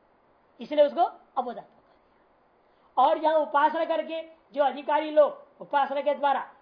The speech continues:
हिरण्यगर्भ को प्राप्त करते हैं, उनके दृष्टिकोण है, क्या है वो? सर्वज्ञ है, है ना? इसे बोधात्मक भी है। इसे उपासक की दृष्टिया वो बोधात्मक हो गया।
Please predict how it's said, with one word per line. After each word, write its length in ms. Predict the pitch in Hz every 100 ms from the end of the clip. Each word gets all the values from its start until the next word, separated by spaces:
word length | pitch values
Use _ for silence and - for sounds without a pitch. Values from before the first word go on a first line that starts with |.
| _
हिरण्यगर्भ 340 | 269 302 302 302
को 120 | 294
प्राप्त 340 | - 294 294
करते 220 | 285 269
हैं, 180 | 220 - _
उनके 180 | 269 302
दृष्टिकोण 400 | 302 330 269 320
है, 100 | 330
क्या 300 | 311 349 311
है 100 | 294
वो? 180 | 285 - - _
सर्वज्ञ 400 | 233 226 247 196
है, 140 | 196 - _ _ _ _
है 60 | 214
ना? 240 | 294 262 - _
इसे 200 | 269 269
बोधात्मक 640 | 254 175 196 202 214 240 226
भी 220 | 247 269
है। 80 | 262 _ _ _ _ _ _ _ _ _ _ _ _ -
इसे 120 | 262
उपासक 600 | 311 226 254 240 262 302
की 80 | 349
दृष्टिया 560 | 339 349 247 - 330 370 - _ _ _ _ _ _ -
वो 160 | 302 539
बोधात्मक 680 | 180 247 247 240 185 - 185
हो 120 | -
गया। 160 | 131